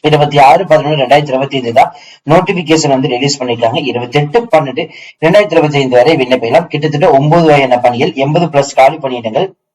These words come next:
அனௌன்ஸ்மெண்ட் வந்து பண்ணிருக்காங்க. பத்தாம் வகுப்பு, பன்னெண்டாம் வகுப்பு டிகிரி முடிச்சவங்க வந்து யார் வேணாலும் விண்ணப்பிக்கிற மாதிரி தான் அனௌன்ஸ்மெண்ட் வந்து பண்ணிருக்காங்க.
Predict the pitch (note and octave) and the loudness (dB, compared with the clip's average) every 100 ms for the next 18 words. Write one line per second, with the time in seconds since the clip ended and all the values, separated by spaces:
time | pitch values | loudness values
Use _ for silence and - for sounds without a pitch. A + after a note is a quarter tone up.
0 | _ _ _ _ D3+ D#3 E3+ - B2+ A#2 | _ _ _ _ 0 2 2 -2 -4 0
1 | D3+ C3+ C3 C3 A2+ A2+ - - - - | 0 0 0 0 2 4 0 0 -20 -20
2 | - _ E3 E3 F#3+ F3 D#3 E3 - D3 | -20 _ 0 4 2 2 0 2 2 4
3 | D3 C3+ C#3 C#3+ B2+ C3+ C3 B2+ - C#3 | 0 0 -4 -4 -4 -2 -2 -4 -2 -2
4 | B2+ A#2+ B2 C3 D#3 B2 C3+ C#3+ C#3 C#3+ | 0 0 0 0 -2 2 2 4 0 -2
5 | B2+ B2 C3 C3 C3+ B2+ A2+ C#3 A#2 C3 | -4 -6 -6 -2 0 0 2 2 2 -4
6 | C#3 B2+ A#2 B2 - A#2 A2+ A2 A2 | -8 -8 -6 -6 -6 -4 -4 0 0